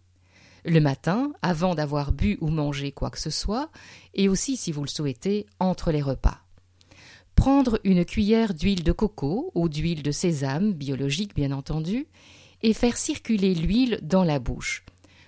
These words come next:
Vous pouvez aspirer l'huile à travers les interstices des dents. Vous pouvez également lever légèrement le menton pour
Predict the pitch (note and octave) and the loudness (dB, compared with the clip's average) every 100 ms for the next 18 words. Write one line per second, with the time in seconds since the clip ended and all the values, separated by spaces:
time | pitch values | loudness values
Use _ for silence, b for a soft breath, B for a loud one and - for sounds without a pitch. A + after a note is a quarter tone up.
0 | - F3+ G#3+ A3 G#3 - A3+ - G3+ F#3+ | -4 -2 4 4 6 2 0 2 2 4
1 | F#3 D#3 F#3 G#3+ - D3 - D#3+ D#3 C#3+ | 2 0 0 -2 -4 -8 -8 -6 -4 -4
2 | B2+ F3+ - D#3+ - F3 C#3 C#3 C3+ B2+ | -2 -2 -2 -6 -8 -8 -6 -6 -4 -2
3 | C#3+ A#3+ C#4 B B - G3 F#3+ F3+ G#3 | -2 -4 -6 B B -6 4 6 6 4
4 | - A#3 G3 G3+ G3+ G3 - E3 F#3+ G#3 | 4 2 4 4 4 2 -2 0 2 2
5 | F#3 G#3+ F#3+ G3+ F3 F3 F#3 E3+ D3+ D3+ | 2 4 4 4 2 0 2 2 2 2
6 | D3 - F#3 C4+ B B B _ A3 | 0 0 0 -2 B B B _ 4